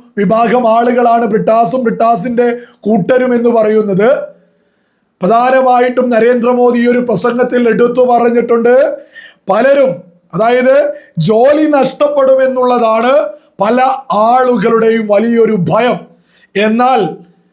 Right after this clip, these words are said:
ചരിത്രം കൃത്യമായിട്ട് കാണിച്ചു തന്നിട്ടുണ്ട്, ടെക്നോളജി വരുമ്പോൾ ഒരു തരത്തിലും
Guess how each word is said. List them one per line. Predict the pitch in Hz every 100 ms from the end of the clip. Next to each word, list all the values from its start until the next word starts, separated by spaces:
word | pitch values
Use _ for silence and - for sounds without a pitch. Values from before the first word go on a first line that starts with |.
| -
ചരിത്രം | - 262 294 311 311 254
കൃത്യമായിട്ട് | 262 269 294 269 269 262 269 190
കാണിച്ചു | 233 226 269 240 262
തന്നിട്ടുണ്ട്, | 233 233 240 233 233 240 294 302 - _ _ -
ടെക്നോളജി | 233 233 262 294 302 294 226
വരുമ്പോൾ | 254 240 247 247 247 233 -
ഒരു | 226 254 294 254
തരത്തിലും | 240 233 233 240 240